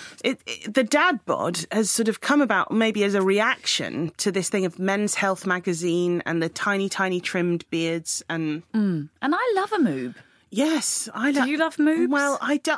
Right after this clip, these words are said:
Speaker 1: I don't. A small moob, a small, perfectly formed moob,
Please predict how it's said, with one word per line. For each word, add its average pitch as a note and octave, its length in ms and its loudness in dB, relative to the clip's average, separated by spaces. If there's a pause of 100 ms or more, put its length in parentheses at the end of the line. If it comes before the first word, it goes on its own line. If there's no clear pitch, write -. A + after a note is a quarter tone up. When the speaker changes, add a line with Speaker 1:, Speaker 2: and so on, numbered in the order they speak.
Speaker 1:
I C#4 120 0
don't. D#4 260 0
A A3+ 80 -2
small D4+ 400 2
moob, A#3+ 380 2
a F3+ 60 -4
small, C4 440 0
perfectly A#3+ 520 -4
formed G#3 440 -4
moob, F3 400 -4